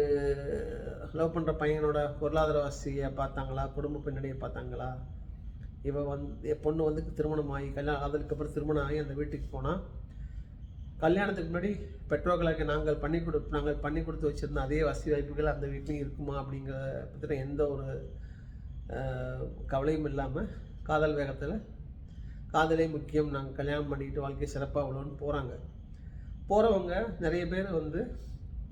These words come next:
இது அரேஞ்ச் மேரேஜ்லயும் நடக்குது. நான் காதல் திருமணங்களை மட்டும் குறை சொல்லல, அரேஞ்ச் மேரேஜ்லயும் நடக்குது. டிவோர்ஸஸ், நான் சொல்ல வர்றது டிவோர்ஸஸ்.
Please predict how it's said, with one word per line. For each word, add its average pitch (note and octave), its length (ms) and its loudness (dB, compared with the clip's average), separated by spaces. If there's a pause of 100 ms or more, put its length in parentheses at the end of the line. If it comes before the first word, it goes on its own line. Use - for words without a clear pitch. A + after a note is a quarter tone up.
(380)
இது D#3 200 4
அரேஞ்ச் E3+ 380 6
மேரேஜ்லயும் D3 380 4
நடக்குது. B2+ 300 -2
நான் A#2+ 140 -4
காதல் D3 300 4
திருமணங்களை C3+ 420 -2
மட்டும் C3 240 -2
குறை C3 260 -4
சொல்லல, A2+ 320 -6 (120)
அரேஞ்ச் D3 320 0
மேரேஜ்லயும் C#3 420 0
நடக்குது. C3+ 680 -4 (640)
டிவோர்ஸஸ், D#3 600 6
நான் C3 120 -2
சொல்ல C#3 280 -2
வர்றது D3 120 0
டிவோர்ஸஸ். C#3+ 580 -2